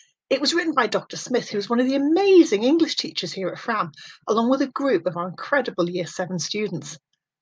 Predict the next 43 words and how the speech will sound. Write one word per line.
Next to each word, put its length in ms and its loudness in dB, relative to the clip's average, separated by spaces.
I 80 2
think 160 4
they've 100 -2
done 140 0
an 100 0
amazing 640 2
job. 300 2
Do 160 8
have 160 4
a 40 6
look 180 4
at 80 2
those 220 -4
first 260 -2
couple 240 -8
of 80 -8
pages, 480 0
because 140 6
it 80 -4
tells 280 -2
you 120 -4
a 20 0
lot 220 -2
about 200 -10
how 200 -10
the 100 -10
story 420 2
was 140 -4
put 220 -10
together. 420 -2
We 60 2
know 160 4
that 120 6
while 180 6
it 100 -4
can 100 -14
be 200 0
an 80 -4
exciting 920 -4
starting 540 -2
a 60 0
new 240 0
school, 480 -2